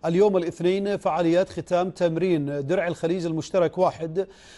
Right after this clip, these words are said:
بحضور أصحاب الجلالة والفخامة والسمو قادة وكبار ممثلي خمس وعشرين دولة شقيقة وصديقة مشاركة في التمرين الذي يعد الأكبر من نوعه في المنطقة من حيث عدد قوات الدول المشاركة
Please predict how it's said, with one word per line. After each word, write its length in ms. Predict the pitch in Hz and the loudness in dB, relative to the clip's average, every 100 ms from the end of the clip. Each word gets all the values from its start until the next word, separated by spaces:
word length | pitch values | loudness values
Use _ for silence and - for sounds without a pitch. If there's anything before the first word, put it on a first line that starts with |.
| - 156 | -6 0
بحضور 540 | 180 170 185 214 196 | 2 2 2 2 2
أصحاب 360 | 165 - 202 185 | 0 0 0 0
الجلالة 500 | 151 170 196 196 185 | 2 2 4 2 0
والفخامة 640 | 185 165 156 - 190 185 180 | 0 0 0 0 0 0 -2
والسمو 500 | 190 151 - 175 190 | -2 -2 -2 -2 0
قادة 320 | 185 190 175 185 | 2 2 2 -2
وكبار 400 | 170 170 160 180 | -4 0 0 0
ممثلي 420 | 170 160 180 170 | 0 -4 -4 -4
خمس 300 | - 185 - | -4 -6 -4
وعشرين 500 | 143 135 135 185 160 | -6 -8 -6 -4 0
دولة 540 | 180 170 160 170 147 147 - | 0 0 -2 -4 -6 -8 -12
شقيقة 520 | - 151 202 196 160 | -12 -4 -4 -2 -4
وصديقة 600 | 139 156 151 185 185 175 - - - - - - | -4 -6 -4 -2 0 -2 -4 -20 -20 -20 -10 -6
مشاركة 520 | 160 214 208 202 196 | 0 2 2 2 2
في 220 | - 180 | 2 0
التمرين 480 | 165 170 156 165 190 | 0 -2 0 2 2
الذي 320 | 175 165 160 | 2 2 2
يعد 420 | 156 135 180 156 | 0 2 0 0
الأكبر 760 | 175 160 160 185 - 156 160 170 | 0 0 -2 -6 -6 -4 -2 -2
من 220 | 190 156 | -2 -2
نوعه 400 | 165 180 160 180 | -2 -2 -2 -2
في 120 | 185 | -2
المنطقة 480 | 175 147 135 185 196 | -4 -4 -4 -2 0
من 140 | 175 135 | 0 -2
حيث 260 | 185 175 | -4 -4
عدد 360 | 156 180 156 143 | -2 -2 -2 -2
قوات 340 | 165 160 175 | -2 0 0
الدول 300 | 165 170 180 | -2 -2 -2
المشاركة 680 | 160 156 143 202 175 170 175 | -2 -4 -2 0 0 0 -2